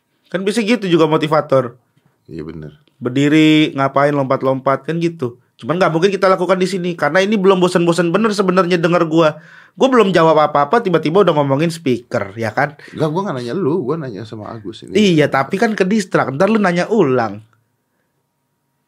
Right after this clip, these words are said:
Speaker 1: "Oh enggak, gua ada rekamannya kok," gitu.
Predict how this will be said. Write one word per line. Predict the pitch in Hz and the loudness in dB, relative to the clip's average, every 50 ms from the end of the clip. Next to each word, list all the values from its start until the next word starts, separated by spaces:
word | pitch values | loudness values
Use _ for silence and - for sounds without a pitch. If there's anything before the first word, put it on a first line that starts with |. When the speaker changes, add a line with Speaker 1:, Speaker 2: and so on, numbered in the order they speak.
| _ _ _ _ _ | _ _ _ _ _
Speaker 1:
"Oh | - 202 | 0 2
enggak, | 240 247 233 262 233 - | 2 4 4 4 2 2
gua | 185 190 247 240 | 2 2 2 2
ada | 190 165 | 2 0
rekamannya | - - 127 127 110 104 117 151 175 | -2 0 -2 -4 -2 -4 -4 -4 -4
kok," | 175 226 214 208 - | -4 -4 -6 -6 -4
gitu. | 160 180 196 170 - 147 123 - - | -4 -4 -4 0 0 -2 -2 -2 -6